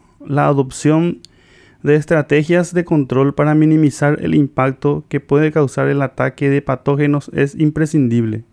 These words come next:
La investigación para este segmento ha avanzado mucho en los últimos años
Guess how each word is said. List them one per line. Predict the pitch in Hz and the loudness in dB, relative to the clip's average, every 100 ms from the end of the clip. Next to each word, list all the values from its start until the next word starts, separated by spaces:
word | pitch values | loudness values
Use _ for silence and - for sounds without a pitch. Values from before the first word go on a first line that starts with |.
| _ _ _ _ _ _ - | _ _ _ _ _ _ -2
La | 151 | 2
investigación | 156 156 170 160 151 170 180 185 | 2 2 2 2 2 2 2 0
para | 170 156 160 | 0 2 2
este | 180 | 0
segmento | 170 170 135 131 131 - | 0 0 2 0 -2 -4
ha | - 165 | -2 0
avanzado | 165 160 147 156 156 | 0 0 2 2 4
mucho | 143 143 160 170 | 4 4 2 0
en | - | 2
los | 151 - | 0 2
últimos | 147 156 160 151 - | -2 0 0 -2 -2
años | 131 120 113 | -2 0 -2